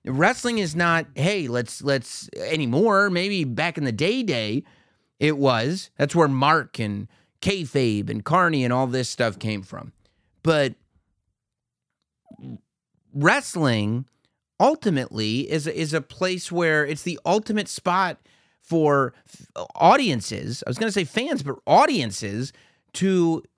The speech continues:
give in to the suspension of disbelief. We are, are, are willing to voluntarily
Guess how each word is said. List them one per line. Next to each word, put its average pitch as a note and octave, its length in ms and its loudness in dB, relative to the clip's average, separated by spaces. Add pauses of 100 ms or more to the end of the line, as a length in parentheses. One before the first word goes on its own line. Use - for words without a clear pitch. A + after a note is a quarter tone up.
(120)
give F#3+ 300 -2
in E3+ 600 -2
to - 100 -4
the D#3 120 0
suspension D#3+ 880 -4
of B2+ 180 -6
disbelief. C#3+ 760 -4
We F3 180 4
are, F3+ 240 4
are, C3+ 320 4
are C3 160 6
willing B2 680 0 (460)
to D3 160 2
voluntarily F3+ 1300 2